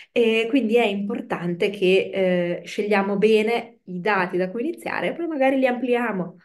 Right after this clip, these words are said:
mano a mano che anche le nostre capacità di sfruttarli si ampliano. E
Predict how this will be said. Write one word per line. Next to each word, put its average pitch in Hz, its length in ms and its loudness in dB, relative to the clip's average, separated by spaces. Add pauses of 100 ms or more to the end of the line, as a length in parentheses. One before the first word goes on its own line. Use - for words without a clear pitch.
(120)
mano 208 160 -2
a 208 60 0
mano 202 240 -2
che 202 160 -4
anche 190 180 -4
le 202 80 -4
nostre 196 380 -6
capacità 180 460 -8
di 175 100 -10
sfruttarli - 540 -12
si 180 160 -16
ampliano. - 460 -16 (1600)
E 214 840 6